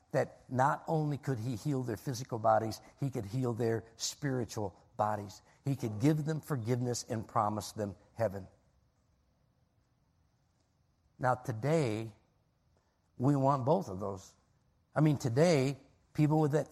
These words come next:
cancer and heart attacks and all kinds of other physical disorders and infirmities today, can Jesus heal those? And do we ask him to heal those? Sure. And we should, unashamedly, regularly. We should go to him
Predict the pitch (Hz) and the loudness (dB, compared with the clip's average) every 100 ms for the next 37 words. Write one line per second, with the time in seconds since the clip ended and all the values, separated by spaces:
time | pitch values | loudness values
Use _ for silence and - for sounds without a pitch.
0 | - - 160 160 - 156 160 123 147 151 | -14 -2 0 0 0 -2 -2 4 6 6
1 | 151 - 143 143 - 151 - 147 160 - | 2 2 4 4 0 -2 6 8 8 6
2 | 156 151 139 135 143 135 156 147 151 143 | 0 0 0 -2 -2 -2 -2 0 0 0
3 | 139 135 139 139 135 143 131 151 151 143 | 0 2 0 0 -2 -2 0 0 0 0
4 | 151 127 - 131 139 160 - - _ - | 0 -2 -4 -2 0 0 -4 -18 _ -4
5 | 143 113 131 180 170 180 - 226 262 117 | -2 0 0 0 -2 -6 -4 -4 -4 -4
6 | 90 87 - _ _ _ _ _ 151 156 | -8 -12 -18 _ _ _ _ _ -2 2
7 | 170 175 202 226 - 214 196 160 151 113 | 4 8 8 8 2 -2 0 4 4 4
8 | 104 - - - 226 311 285 - - _ | 0 -2 -14 -4 2 2 2 -2 -14 _
9 | _ _ _ _ _ - 180 233 262 - | _ _ _ _ _ 4 6 6 4 4
10 | 330 311 95 - 208 277 - 302 311 294 | 6 4 0 0 6 6 6 2 2 2
11 | 135 101 - 233 294 285 185 123 107 - | -2 -4 0 2 4 4 4 4 0 -6
12 | _ _ _ _ 202 185 165 147 233 240 | _ _ _ _ 2 2 4 8 8 8
13 | 208 240 | 2 2